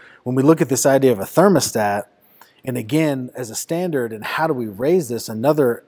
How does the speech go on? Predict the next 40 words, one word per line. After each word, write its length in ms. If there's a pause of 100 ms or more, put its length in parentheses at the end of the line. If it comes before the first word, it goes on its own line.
area 380
where 180
I've 260
seen 280
work 200
in 100
my 160
life 460 (640)
to 80
raise 320
my 140
standards, 600
raise 220
my 140
thermostat, 720
is 180
to 260 (300)
jam 460
pack 520
a 220
ton 340
of 140
activity 640 (280)
into 180
a 40
short 340
period 200
of 120
time. 300 (840)
For 140
me, 280
ninety 380
days 680
is, 280
is 160
typically 400
what 160
that 140
looks 260
like. 300